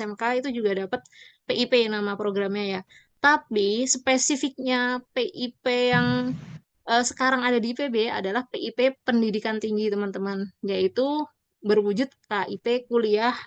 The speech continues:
merdeka. Kalau yang masih di S M A itu dapat P I P juga, tapi namanya adalah K I P, Kartu Indonesia Pintar Pendidikan di S M A aja gitu. Jadi disebutnya K I P karena sudah naik kelas menjadi,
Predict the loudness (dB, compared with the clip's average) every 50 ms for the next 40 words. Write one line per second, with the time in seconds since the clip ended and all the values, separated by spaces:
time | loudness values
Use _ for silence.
0 | -6 -4 -4 -2 -2 -2 -2 -4 -6 -8 -8 -8 -8 -10 -14 _ -20 -20 -20 -20
1 | _ -4 -2 0 0 2 2 2 2 2 4 4 4 4 4 2 2 2 4 4
2 | 2 2 0 -2 -4 -4 -6 -4 -4 -2 0 2 2 2 2 0 -2 -4 -2 0
3 | 0 0 0 0 -2 -2 -4 -6 -6 -4 -2 0 0 0 0 -2 -2 0 0 2
4 | 2 2 2 0 -2 -4 -4 -2 -2 0 0 -2 -2 -4 -4 -4 -2 -2 -2 -2
5 | -4 -4 -8 -12 _ -2 0 0 0 0 -2 -8 -6 -2 0 2 2 0 0 -2
6 | -4 -4 -4 -4 -2 -2 -2 -2 -4 -4 -6 -6 -4 -4 -4 -2 0 0 2 2
7 | 0 -2 -4 -8 _ -4 -2 0 0 0 -2 -4 -2 -2 0 0 2 0 0 0
8 | -2 -4 -4 -2 -2 -2 -2 -2 0 -2 0 0 2 0 0 0 -2 -4 -4 -2
9 | -2 -2 -2 -2 -4 -6 -10 -18 -20 -20 -4 0 0 2 2 2 2 0 2 2
10 | 2 0 0 -2 -4 -4 -2 0 2 2 2 2 0 -4 _ -4 -2 0 0 0
11 | 0 0 0 0 2 0 0 -2 -6 -16 _ _ _ _ -2 0 2 2 2 2
12 | 0 2 2 4 4 4 2 2 0 -2 0 2 2 2 2 0 0 -2 -2 -4